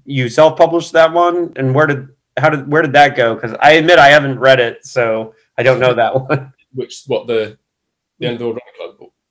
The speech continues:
Speaker 1: Yeah, no, End of the World Running Club I read, <laughs> um, but the one before it, your, your first one, uh, was it From the Story You Said It Was? I'm sorry, I'm, I'm being a bad, bad, uh, researcher. <laughs>
Speaker 2: Not many people have heard of that book. That,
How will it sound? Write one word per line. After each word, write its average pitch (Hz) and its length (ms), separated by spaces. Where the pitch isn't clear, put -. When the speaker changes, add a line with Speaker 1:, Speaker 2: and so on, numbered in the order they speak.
Speaker 1:
Yeah, 175 200
no, 185 400
End 185 180
of 208 40
the 185 80
World 190 160
Running 175 220
Club 147 200
I 131 120
read, 127 360
<laughs> 202 100
um, 143 480
but 156 100
the 156 80
one 160 220
before 143 400
it, 107 200
your, 123 280
your 127 120
first 131 360
one, 104 420
uh, 113 220
was 120 160
it 113 160
From - 340
the 131 160
Story 165 580
You 175 60
Said 180 160
It 185 80
Was? 180 340
I'm 156 160
sorry, 117 380
I'm, 123 260
I'm 123 160
being 131 200
a 120 40
bad, 113 520
bad, 110 280
uh, 101 320
researcher. 110 640
<laughs> - 220
Speaker 2:
Not 160 140
many 131 160
people 113 280
have 98 120
heard 101 180
of 92 60
that 92 180
book. 85 180
That, - 120